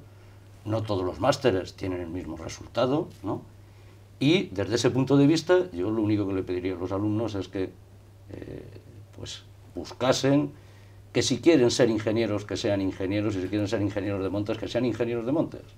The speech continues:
Primero, vocacionalmente, qué es lo que quieren. Y segundo, que una vez que sepan lo que quieren determinadamente, ¿no? Que vayan a por ello y que intenten buscar allá donde más les convenza. Pero a las empresas igual, ¿eh? A las empresas igual. Entonces, desde este punto de vista,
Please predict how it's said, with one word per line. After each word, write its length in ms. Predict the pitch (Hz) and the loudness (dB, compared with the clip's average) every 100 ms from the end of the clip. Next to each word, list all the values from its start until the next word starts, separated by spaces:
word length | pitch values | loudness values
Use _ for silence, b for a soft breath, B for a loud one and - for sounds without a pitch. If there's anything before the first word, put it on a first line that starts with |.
| - | -14
Primero, 300 | 92 101 139 | -4 2 4
vocacionalmente, 800 | 131 110 110 113 127 123 120 110 | 4 2 0 0 0 0 -2 -4
qué 80 | 104 | -4
es 80 | 92 | -4
lo 120 | 90 | -6
que 140 | 85 | -6
quieren. 220 | 87 76 - - B B B - | -8 -12 -14 -20 B B B -2
Y 100 | 120 | 4
segundo, 540 | 120 139 113 90 - - - - | 8 8 6 2 -4 -18 -20 -6
que 120 | 92 | -4
una 180 | 90 104 | 0 4
vez 240 | 131 - | 4 2
que 100 | - | -4
sepan 360 | - 123 - 90 | 0 0 0 -8
lo 100 | - | -10
que 140 | - | -6
quieren 280 | 107 120 110 | 2 2 4
determinadamente, 760 | 104 98 95 101 95 113 110 104 | 0 -2 -2 -2 -2 -4 -2 -2
¿no? 180 | 131 - B B B | -2 -6 B B B
Que 100 | - | -6
vayan 240 | 90 98 101 | -2 0 -2
a 100 | - | -2
por 140 | 95 | -2
ello 200 | 98 - - - | -2 -4 -14 -12
y 100 | - | -8
que 100 | 90 | -4
intenten 460 | 95 117 107 123 | -2 0 0 0
buscar 460 | 127 123 - 165 160 - - | 0 -4 0 0 -2 -10 -10
allá 440 | 87 92 127 143 - - - | -6 0 0 0 -10 -20 -14
donde 380 | 87 92 87 | -6 -4 -4
más 160 | 92 143 | -4 -4
les 200 | 101 - | -6 -8
convenza. 420 | 95 113 147 - - B B | -8 -4 -4 -6 -18 B B
Pero 140 | 117 104 | -4 0
a 20 | |
las 120 | 110 | 0
empresas 380 | 110 165 175 160 | 0 -2 0 0
igual, 240 | - - - - - | 0 0 -2 -14 -6
¿eh? 180 | 208 - - | -6 -6 -10
A 40 | |
las 120 | 98 98 | -10 -8
empresas 320 | - 101 92 | -6 -4 -4
igual. 220 | 85 71 B B | -6 -8 B B
Entonces, 260 | B 143 156 | B 2 4
desde 80 | 170 | 4
este 140 | 180 | 2
punto 280 | 165 165 160 | 0 2 4
de 60 | 143 | 4
vista, 360 | 156 170 170 | 4 4 2